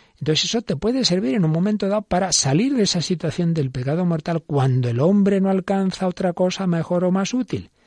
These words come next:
Y una vez, sigue San Ignacio, y una vez que el hombre ya ha salido del pecado,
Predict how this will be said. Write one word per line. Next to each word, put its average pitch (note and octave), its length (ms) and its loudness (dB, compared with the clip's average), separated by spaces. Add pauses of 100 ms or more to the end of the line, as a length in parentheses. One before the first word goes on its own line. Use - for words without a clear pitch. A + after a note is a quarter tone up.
(440)
Y D4 80 -2
una D#4+ 180 2
vez, A3+ 360 2 (200)
sigue C3 360 -4
San B2+ 120 -4
Ignacio, A#2 500 -6 (420)
y D3+ 80 2
una F3+ 160 4
vez A#3 140 -2
que E3+ 100 0
el G3+ 80 2
hombre A#3 200 2
ya F#3 160 0
ha G3+ 40 -2
salido E3 380 -2
del D#3+ 160 0
pecado, C#3 440 -4